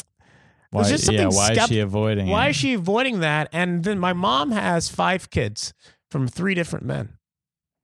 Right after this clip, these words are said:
Speaker 1: So
Speaker 2: Okay.
Speaker 1: your mom has her own set of issues.
Speaker 2: Yes. And I'm thinking, I'm starting to think that maybe Ralph is not even my dad.
Speaker 1: And maybe that's why he stopped seeing you when you were eleven.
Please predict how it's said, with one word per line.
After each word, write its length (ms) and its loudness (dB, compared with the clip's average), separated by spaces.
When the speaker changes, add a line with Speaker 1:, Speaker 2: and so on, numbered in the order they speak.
Speaker 1:
So 180 -2
Speaker 2:
Okay. 80 4
Speaker 1:
your 100 4
mom 240 2
has 200 0
her 80 2
own 160 0
set 180 0
of 80 2
issues. 340 -6
Speaker 2:
Yes. 440 -2
And 120 0
I'm 140 0
thinking, 380 -2
I'm 100 0
starting 340 0
to 60 -6
think 320 -2
that 120 -2
maybe 320 0
Ralph 320 0
is 140 -2
not 240 0
even 240 0
my 220 0
dad. 340 0
Speaker 1:
And 100 0
maybe 260 2
that's 240 0
why 140 2
he 60 0
stopped 300 0
seeing 220 0
you 120 2
when 120 0
you 80 2
were 100 2
eleven. 460 0